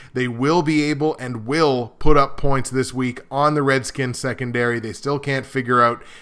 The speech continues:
how to play defense, especially in that secondary. They might be able to stop the Giants' run game, although, again, Rashad Jennings and, uh, Shane Vereen,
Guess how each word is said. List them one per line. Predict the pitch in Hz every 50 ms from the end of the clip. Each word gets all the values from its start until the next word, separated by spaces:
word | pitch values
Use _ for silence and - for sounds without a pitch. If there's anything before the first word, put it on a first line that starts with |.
| - -
how | - 139 139 143
to | 147
play | 143 - 143 143 131
defense, | 127 127 123 113 - 127 120 120 113 - -
especially | - 123 110 - - - - - - 139 143 139 - - 135 123 120 117 117 120 117
in | 113 117 117
that | 113 113 113
secondary. | - - 123 113 110 117 113 113 113 113 117 117 110 - - - - - -
They | - 220
might | 233 233 220 190
be | - 214 190
able | 190 185 185
to | 180
stop | - - 180 165 165
the | 156 156
Giants' | 131 156 151 147 147 147 135 131
run | 135 139 143 143 143 139
game, | 135 139 139 139 143 143
although, | 139 123 123 120 127 127 127 127 123 127 127
again, | 120 117 127 127 127 127 127
Rashad | 123 113 - - 135 127
Jennings | 120 131 127 120 123 123 120 120 110 -
and, | - - 131 123 120 117 113 113
uh, | 113 113 110
Shane | 110 - - 120 117 113
Vereen, | 113 113 123 151 156 156 156 151